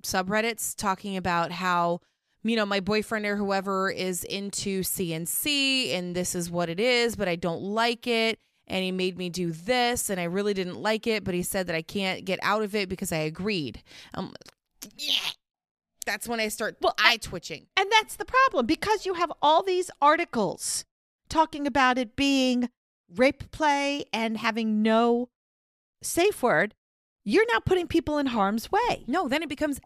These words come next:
Speaker 1: actual rape.
Speaker 2: Right? And you even run into some kink content creators. I've seen them all over social media who amplify this in-, misinformation, and they teach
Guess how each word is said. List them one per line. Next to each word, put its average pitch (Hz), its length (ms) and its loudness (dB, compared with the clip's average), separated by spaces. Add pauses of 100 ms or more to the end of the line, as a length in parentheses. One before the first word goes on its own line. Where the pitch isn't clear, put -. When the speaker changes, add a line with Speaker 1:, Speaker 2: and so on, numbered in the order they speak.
(100)
Speaker 1:
actual 269 640 0
rape. 208 460 -2
Speaker 2:
Right? 208 260 0 (1120)
And 285 320 2 (280)
you 269 120 4
even 554 340 0
run 453 120 0
into 370 220 -2
some 285 240 -2
kink - 360 -4
content - 540 -2
creators. 185 640 -2
I've 202 260 2
seen 311 320 0
them 226 160 0 (140)
all 311 260 6
over 202 380 2
social - 360 -2
media - 400 -6 (540)
who 320 260 2
amplify 403 600 2
this 185 200 -6
in-, 202 140 -4 (160)
misinformation, 190 960 -2
and 285 120 0
they 320 120 0
teach - 520 -2